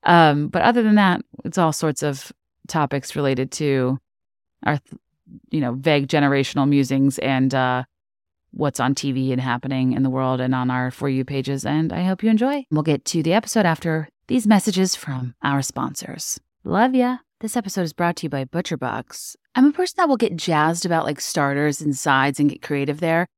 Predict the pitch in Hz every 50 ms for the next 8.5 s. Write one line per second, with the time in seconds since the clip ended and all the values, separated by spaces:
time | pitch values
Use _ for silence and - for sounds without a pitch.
0 | _ _ _ _ _ _ - 190 - 202 226 214 - - - 208 220 269 294 262
1 | 190 185 180 175 160 - - 170 151 143 - 147 143 131 - 135 131 131 131 131
2 | 131 131 - - 135 - 139 131 - 135 123 123 - - 113 - - - - 87
3 | 98 - - _ _ _ - 214 254 - 302 311 285 202 190 190 170 156 - -
4 | - - 175 165 160 156 156 156 151 135 156 165 151 147 151 160 151 143 143 139
5 | 147 131 151 143 139 139 135 - - - - 170 - 170 156 147 139 139 135 -
6 | - - - 175 165 160 156 147 151 143 - 135 135 131 - - 185 160 143 135
7 | - - - - 151 147 143 143 131 - - 156 151 147 - - 165 143 - 151
8 | 147 147 147 143 - 139 139 139 135